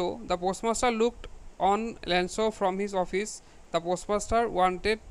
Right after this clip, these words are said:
আ, টু চি।" তো যেতিয়া পোষ্টমেনজনে পোষ্টমা-, হেৰি, লেঞ্চক লেটাৰখন দিছিলে, তেতিয়া পোষ্টমাষ্টাৰজনে অফিচৰ পৰা কিয় চাই আছিলে? আ, এইটো ইয়াত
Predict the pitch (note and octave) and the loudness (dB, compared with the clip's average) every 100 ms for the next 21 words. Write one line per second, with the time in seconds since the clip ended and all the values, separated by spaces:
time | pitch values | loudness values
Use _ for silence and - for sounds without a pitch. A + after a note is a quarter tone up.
0 | - - - - - - - - D#3+ D#3+ | -14 -16 -16 -18 -16 -16 -18 -6 0 2
1 | D#3+ E3 - G#3 G#3+ - F3 - - - | 2 0 -4 -4 -2 0 0 -2 -12 -16
2 | - - - - F3 F3+ A#3 B3+ A3+ G#3+ | -16 -16 -10 -4 0 2 4 4 2 -4
3 | - A3+ A#3 A#3 B3 - G3 - G#3 G#3 | -2 0 0 0 -2 -2 -4 -2 -4 -2
4 | - F3 F3 E3 E3+ F3+ A3 G#3+ F#3+ F#3 | -2 0 0 2 2 2 0 -2 -2 -2
5 | F#3+ G3+ G3 G#3+ G#3+ E3 F3 - - - | -2 -2 -4 -4 -2 -4 -4 -10 -20 -8
6 | F3+ A3 A3 G#3 - A#3 A3+ B3 B3 B3 | -2 -2 -2 -8 -4 -2 0 0 0 0
7 | A3 G#3+ A3+ A#3 B3 A3+ G#3 D#3+ D#3 - | -2 -2 0 0 0 0 2 0 0 -8
8 | - - - - - - - - A#3+ E3 | -14 -18 -20 -20 -20 -20 -14 0 2 2
9 | F#3 G#3 | 2 2